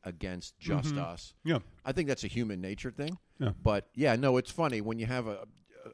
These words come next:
Speaker 1: a couple of dots in, in the course of the day of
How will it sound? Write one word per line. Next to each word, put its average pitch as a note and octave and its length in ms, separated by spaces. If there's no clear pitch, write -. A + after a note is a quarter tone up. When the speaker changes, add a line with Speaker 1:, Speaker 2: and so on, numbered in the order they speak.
Speaker 1:
a - 80
couple E3 380
of B2+ 140
dots G#2 580
in, A#2+ 240
in A2 180
the G#2 60
course B2+ 320
of A2 60
the A2 80
day F#2 520
of F#2 240